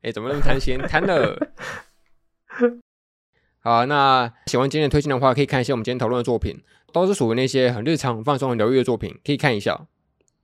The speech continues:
然后节目到最后一样说一下，欢迎大家就是追踪一下我们的I G账号，会分享一些日常的一些限动什么的。然后也可以投稿一些棉花糖信箱过来问我们问题，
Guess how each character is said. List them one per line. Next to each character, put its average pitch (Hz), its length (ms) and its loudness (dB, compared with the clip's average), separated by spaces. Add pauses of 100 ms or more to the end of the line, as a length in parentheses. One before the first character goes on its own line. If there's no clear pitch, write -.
(120)
然 147 120 -2
后 208 100 -2
节 170 120 0
目 165 80 0
到 160 80 6
最 151 120 0
后 147 80 4
一 139 60 2
样 139 140 0
说 123 180 -2
一 110 40 -6
下， 139 140 -4
欢 160 180 -4
迎 151 40 -6
大 147 140 2
家 139 120 2
就 127 100 -12
是 139 140 -2
追 135 140 -2
踪 139 140 2
一 - 20 0
下 139 80 -2
我 127 60 2
们 107 80 -4
的 95 100 -2
I 117 140 2
G 123 120 -6
账 113 200 0
号， 110 260 -4 (220)
会 180 120 2
分 170 140 0
享 151 100 0
一 120 60 0
些 135 80 -2
日 147 160 0
常 107 180 -4
的 107 80 -2
一 113 80 0
些 110 440 0
限 160 200 0
动 131 160 0
什 104 120 -6
么 76 80 -10
的。 90 160 -10 (680)
然 120 140 -4
后 131 240 2
也 110 100 2
可 143 140 -2
以 135 180 2
投 123 160 2
稿 113 220 2
一 - 20 -8
些 123 160 -2
棉 120 140 -2
花 147 100 2
糖 117 140 -2
信 139 100 -2
箱 123 140 -2
过 131 160 2
来 101 180 2
问 113 160 -8
我 147 120 2
们 120 140 0
问 139 140 2
题， 98 320 -10